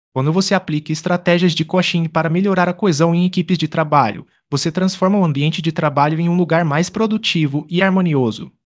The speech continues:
Construção de confiança nas equipes. O que é confiança em um time?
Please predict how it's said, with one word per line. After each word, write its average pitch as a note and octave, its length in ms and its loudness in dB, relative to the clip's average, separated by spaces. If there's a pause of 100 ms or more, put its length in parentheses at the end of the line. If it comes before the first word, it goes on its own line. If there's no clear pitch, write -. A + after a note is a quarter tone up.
(140)
Construção G#3+ 600 2
de F#3+ 100 2
confiança E3+ 540 2
nas D#3 160 4
equipes. G3 360 0
O G#3+ 60 2
que - 140 -2
é A3+ 80 2
confiança F3 560 2
em E3 80 2
um F#3+ 80 6
time? A#2+ 440 -2